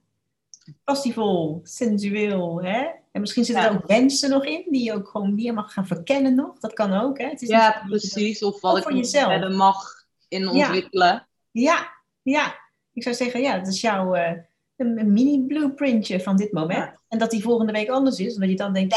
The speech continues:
Speaker 1: "Nee, nou ben ik toch weer van de hele
Speaker 2: <laughs>
Speaker 1: dat." Ja, laat, maar laat het lekker. Dit is ook niet gefixeerd, hè, jongens. Dit is gewoon van, van nu, van, "Oké, ik heb nou Sha-,"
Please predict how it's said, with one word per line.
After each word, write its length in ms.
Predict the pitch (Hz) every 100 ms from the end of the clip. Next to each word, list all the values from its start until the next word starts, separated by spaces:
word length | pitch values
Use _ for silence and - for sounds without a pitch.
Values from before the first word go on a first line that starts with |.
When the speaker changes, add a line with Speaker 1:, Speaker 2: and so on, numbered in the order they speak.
| 214
Speaker 1:
"Nee, 100 | 220
nou 120 | 220
ben 100 | 185
ik 80 | 190
toch 100 | 190
weer 80 | 190
van 100 | 185
de 60 | 180
hele 640 | 156 151 - 294 190 -
Speaker 2:
<laughs> 0 |
Speaker 1:
dat." 280 | - 269 -
Ja, 380 | 269 294 392 320
laat, 180 | 240 240
maar 120 | 262
laat 140 | 285 277
het 100 | 277
lekker. 340 | 339 311 311 - _
Dit 120 | - 285
is 80 |
ook 60 | 294
niet 180 | 302 -
gefixeerd, 720 | 254 269 - - 330 294 240
hè, 60 | 202
jongens. 380 | 185 202 285
Dit 140 | - 254
is 120 | 277
gewoon 260 | 262 262 262
van, 260 | 247 247 -
van 240 | 254 240
nu, 240 | 277 349
van, 240 | 349 247 247
"Oké, 140 | 233
ik 140 | 180 165
heb 140 | 170
nou 220 | 180 151
Sha-," 260 | 165 220